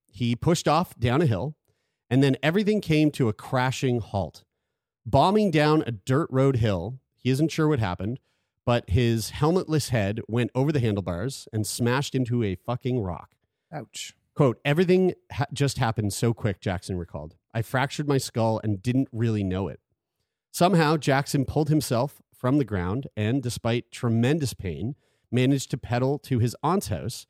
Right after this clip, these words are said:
Speaker 1: before his grandmother rushed him to the Whit-, uh, Whitbourne Medical Center.
Speaker 2: That's where
Speaker 1: Sorry,
Speaker 2: Paul
Speaker 1: Medi-,
Speaker 2: Hu-, that's where,
Speaker 1: Whitbourne Medical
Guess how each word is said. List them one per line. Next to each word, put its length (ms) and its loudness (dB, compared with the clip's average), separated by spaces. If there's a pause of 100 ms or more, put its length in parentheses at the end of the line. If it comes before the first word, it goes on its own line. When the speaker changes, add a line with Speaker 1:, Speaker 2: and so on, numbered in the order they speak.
(280)
Speaker 1:
before 280 0
his 180 2
grandmother 580 2
rushed 400 -2
him 160 2
to 120 -2
the 280 -2
Whit-, 400 -4 (180)
uh, 240 -4
Whitbourne 640 0
Medical 360 0
Center. 460 -4 (600)
Speaker 2:
That's 180 -4
where 100 2
Speaker 1:
Sorry, 200 4
Speaker 2:
Paul 220 6
Speaker 1:
Medi-, 100 2
Speaker 2:
Hu-, 60 4
that's 120 2
where, 160 4
Speaker 1:
Whitbourne 160 -2
Medical 260 -2